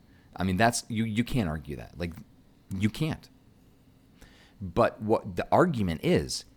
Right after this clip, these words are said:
is dosing. So parts per billion, that's the whole concept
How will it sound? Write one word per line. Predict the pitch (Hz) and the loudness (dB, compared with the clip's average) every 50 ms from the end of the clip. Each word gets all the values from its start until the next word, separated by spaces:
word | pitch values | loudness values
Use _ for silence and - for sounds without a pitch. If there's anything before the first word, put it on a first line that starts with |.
| - | -8
is | - 95 92 87 | -4 -4 -2 -2
dosing. | 78 - 85 85 - - - 92 - - _ _ _ _ _ _ _ _ _ _ _ - - - _ _ | 0 -2 -2 -2 -2 -4 -6 -8 -12 -16 _ _ _ _ _ _ _ _ _ _ _ -20 -20 -20 _ _
So | - - 123 110 | -2 2 4 4
parts | 95 - - - - 165 190 220 220 - | 4 2 -4 -2 2 2 2 2 2 -4
per | - - - 117 | -8 -4 -4 -4
billion, | 98 87 82 131 139 147 165 104 76 65 76 92 | -4 0 2 4 4 4 4 0 -2 -4 -2 0
that's | 120 151 - - | 0 0 0 -2
the | 123 101 | -4 0
whole | - 156 156 | 2 2 2
concept | - - - 156 156 160 151 - - 92 73 - - | 2 0 0 2 2 2 2 0 -2 -2 -2 -4 -8